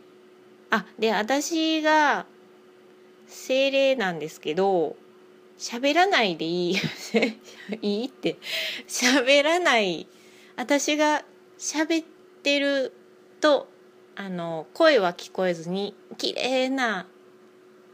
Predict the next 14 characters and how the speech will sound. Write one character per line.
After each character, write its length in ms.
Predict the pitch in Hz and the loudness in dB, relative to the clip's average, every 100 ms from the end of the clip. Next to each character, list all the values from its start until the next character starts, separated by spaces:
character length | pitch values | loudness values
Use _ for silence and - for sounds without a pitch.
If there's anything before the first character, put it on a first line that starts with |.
| - - | -20 -8
音 320 | - 254 233 180 | 0 0 2 0
が 140 | 170 | -2
流 60 | 147 151 170 165 | -2 -4 -2 0
れ 140 | 170 | 0
る 80 | 175 | 0
っ 40 | |
て 200 | 180 - | -2 -8
い 240 | 160 151 147 | -6 -4 -6
う、 140 | 139 - - - - - - | -8 -16 -20 -20 -20 -20 -20
素 200 | - 196 | -8 -2
晴 280 | 208 208 208 | 2 4 4
ら 60 | 208 | 0
し 260 | - 196 | 0 2
い、 220 | 208 - | 2 2